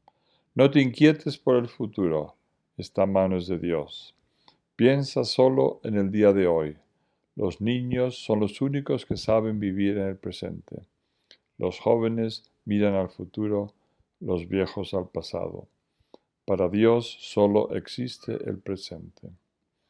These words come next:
San Juan veintitrés dice que cuando fue elegido papa al principio no podía dormir, pensando en los problemas de la Iglesia. Una noche recibió una inspiración interior.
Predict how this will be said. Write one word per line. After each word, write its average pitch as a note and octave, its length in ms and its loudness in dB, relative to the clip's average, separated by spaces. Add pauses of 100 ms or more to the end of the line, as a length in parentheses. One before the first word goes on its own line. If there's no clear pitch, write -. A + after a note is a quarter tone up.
(520)
San G#2 220 2
Juan C3 260 8
veintitrés B2+ 600 6
dice D3+ 280 2
que A#2 100 -6
cuando G#2 280 6
fue E3 280 6
elegido C3+ 460 0
papa C#3 340 4
al A2 100 0
principio C#3 580 -4
no B2+ 160 0
podía B2 280 2
dormir, G#2 500 -2 (680)
pensando A#2 800 0
en A#2 100 -6
los G#2 140 -6
problemas G2 680 -2
de F#2 140 -2
la F#2+ 80 0
Iglesia. F2+ 600 -8 (1500)
Una B2+ 240 4
noche D3 500 4
recibió A2+ 680 0
una C3+ 480 -4
inspiración G#2 880 -2
interior. F#2 600 -2